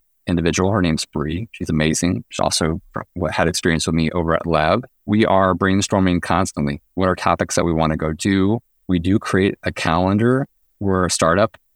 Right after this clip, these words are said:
That means that calendar can change <laughs> every day. So we may have, we may have a, a good intent, but something comes up. I'm gonna be in New York next week. Let's change the content a little bit. But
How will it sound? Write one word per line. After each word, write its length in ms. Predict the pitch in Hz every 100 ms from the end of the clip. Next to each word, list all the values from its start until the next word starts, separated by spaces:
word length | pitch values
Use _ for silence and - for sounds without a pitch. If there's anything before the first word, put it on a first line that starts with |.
| -
That 120 | 92
means 140 | 95
that 160 | 82 -
calendar 580 | - 80 92 92 92 101
can 140 | - 85
change 640 | - 85 82 92 107 - - - _
<laughs> 160 | _ -
every 320 | 98 117 104
day. 400 | 113 98 117 143 - -
So 160 | - 104
we 100 | 104
may 120 | 110 135
have, 140 | 104 - - -
we 140 | 127
may 80 | 127
have 180 | 127 113
a, 100 | 110 - -
a 40 | 107
good 220 | 113 107
intent, 380 | 107 - 117 120
but 120 | 90
something 320 | 117 101 107
comes 300 | 110 107 98
up. 220 | 104 110
I'm 180 | - 92
gonna 220 | 101 101
be 160 | 98 101
in 160 | 101 95
New 80 |
York 260 | 95 117 113 - _ -
next 260 | 175 -
week. 200 | 113 117
Let's 200 | - 87
change 320 | - 104 95 87
the 80 |
content 520 | - 98 95 92 87 - _
a 60 | 92
little 220 | 120 123
bit. 280 | 120 117 - _
But 160 | 98